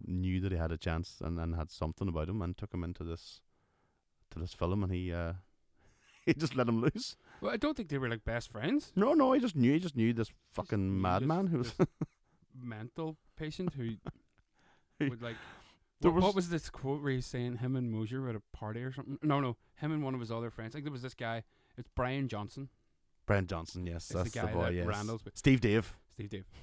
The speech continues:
Speaker 1: <laughs>
Speaker 2: So he's, he's also in the Comic Book Man T V show.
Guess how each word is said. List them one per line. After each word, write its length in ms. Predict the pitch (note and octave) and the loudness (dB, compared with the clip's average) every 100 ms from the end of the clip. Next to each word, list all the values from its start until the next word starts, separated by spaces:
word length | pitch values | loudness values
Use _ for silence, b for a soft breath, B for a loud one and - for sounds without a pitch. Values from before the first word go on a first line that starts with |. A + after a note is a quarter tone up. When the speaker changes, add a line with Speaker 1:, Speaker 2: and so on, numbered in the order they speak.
| - | 0
Speaker 1:
<laughs> 300 | D#3+ - D#3 - | 0 2 2 4
Speaker 2:
So 120 | C#3+ | 2
he's, 320 | A#2+ C#3+ D3 | 4 2 0
he's 220 | - G3 E3 | 0 0 2
also 260 | C3 C#3 | 0 0
in 80 | B2 | -2
the 60 | A2 | -2
Comic 280 | A2 A#2 | -4 -4
Book 120 | C3 - | -6 -6
Man 340 | C3 B2+ A#2 A2 _ _ _ _ _ _ _ - | -4 -4 -4 -10 _ _ _ _ _ _ _ -12
T 100 | G#2+ | -8
V 100 | G#2+ | -8
show. 180 | G#2+ | -10